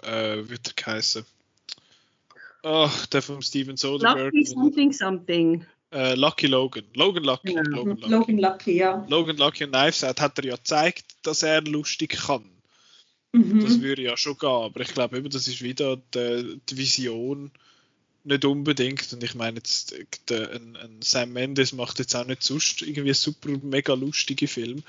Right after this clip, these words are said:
Speaker 3: Mhm.
Speaker 1: Mich interessiert, mich nimmt's jetzt Wunder, wie das bei No Time to Die gemacht ist, wo ja die Phoebe Waller-Bridge noch mitschreibt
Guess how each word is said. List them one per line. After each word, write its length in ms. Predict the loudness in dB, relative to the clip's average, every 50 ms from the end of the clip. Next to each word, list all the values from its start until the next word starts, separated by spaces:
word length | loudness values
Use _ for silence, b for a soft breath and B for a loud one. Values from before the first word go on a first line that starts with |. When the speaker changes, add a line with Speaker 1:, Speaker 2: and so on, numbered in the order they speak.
| B B B B B B B
Speaker 3:
Mhm. 460 | -4 -4 -2 -2 -4 -4 -6 -6 -2
Speaker 1:
Mich 180 | 0 0 2 2
interessiert, 560 | 0 -2 0 0 2 2 4 4 4 2 2
mich 140 | 0 0 0
nimmt's 220 | 0 -2 -2 -2
jetzt 180 | -2 -2 -2 -2
Wunder, 300 | -2 -2 0 0 0 0
wie 80 | 2 2
das 160 | 2 0 0
bei 140 | -2 -4 -2
No 200 | 0 0 0 0
Time 340 | 0 0 0 0 0 0 -4
to 100 | -10 -6
Die 440 | -4 -2 0 2 2 2 0 -2 -4 _
gemacht 340 | -6 -4 -2 -4 -4 -4 -4
ist, 140 | -6 -4 -2
wo 140 | 0 0
ja 240 | 2 2 2 0 0
die 100 | -2 -2 0
Phoebe 360 | 2 2 2 2 2 0 2
Waller-Bridge 720 | 0 0 0 0 0 -2 0 2 2 2 2 2 -2 -2
noch 80 | -4 -6
mitschreibt 840 | -6 -8 -4 -2 -2 0 0 2 0 0 -2 -4 -8 -10 -10 -10